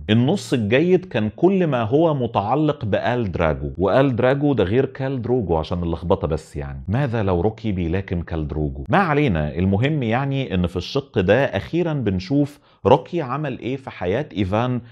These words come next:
لما كسبه من تلاتة وتلاتين سنة، وإزاي تراكمات وعواقب السنين دي شكلت علاقته بابنه. أما النص المتوقع فكان كل ما هو متعلق بأدونيس وروكي. لا بجد يا جماعة، تخيلوا كده ما بينكم وبين نفسكم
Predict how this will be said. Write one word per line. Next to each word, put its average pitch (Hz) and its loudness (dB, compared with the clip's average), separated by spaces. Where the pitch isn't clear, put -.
لما 92 2
كسبه 117 -4
من 92 -4
تلاتة 123 -2
وتلاتين 107 -4
سنة، 78 -4
وإزاي 120 4
تراكمات 120 0
وعواقب 110 4
السنين 113 -4
دي 131 -2
شكلت 170 -4
علاقته 120 0
بابنه. 104 0
أما 196 4
النص 190 2
المتوقع 165 2
فكان 165 -2
كل 190 2
ما 151 0
هو 147 2
متعلق 139 0
بأدونيس 113 0
وروكي. 180 2
لا 107 4
بجد 135 2
يا 123 4
جماعة، 98 4
تخيلوا 113 2
كده 151 0
ما 139 -2
بينكم 135 -4
وبين 127 0
نفسكم 131 -4